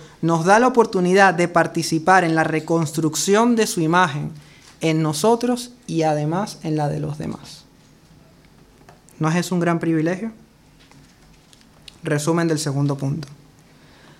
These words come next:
La obra enfatiza el trabajo que tenemos que hacer para que todos como iglesia lleguemos a ser como Cristo.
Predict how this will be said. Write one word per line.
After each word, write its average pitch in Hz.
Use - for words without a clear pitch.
La 151
obra 165
enfatiza 151
el 196
trabajo 185
que 151
tenemos 156
que 175
hacer 233
para 151
que 151
todos 214
como 202
iglesia 208
lleguemos 160
a 160
ser 170
como 170
Cristo. 143